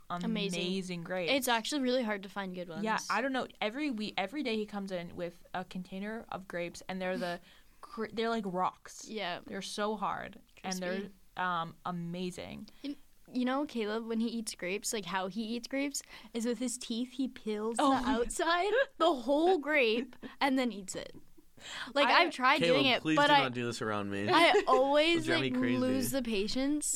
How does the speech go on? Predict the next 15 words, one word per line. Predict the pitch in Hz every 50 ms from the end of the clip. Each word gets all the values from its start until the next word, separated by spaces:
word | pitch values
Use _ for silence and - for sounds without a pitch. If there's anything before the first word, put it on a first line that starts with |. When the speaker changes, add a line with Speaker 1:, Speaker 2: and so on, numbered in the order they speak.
| 254 247
Speaker 2:
Yeah. | 214 180 139 - -
Speaker 1:
to | 247 285 247
t-, | 202 208 - - -
peel | - - - 262 254 262
the | 254 240 226
whole | 214 214 233 254 269 269
grape | 240 247 240 240 233
w-, | 240 233 - - 214
with | 220 208
my | 220 214 202
teeth, | 185 190 196 185 180 190
and | 190 190
Speaker 2:
Yeah. | 185 185
Speaker 1:
then, | 175 170 175 220 226
like, | 214 208 196 175 -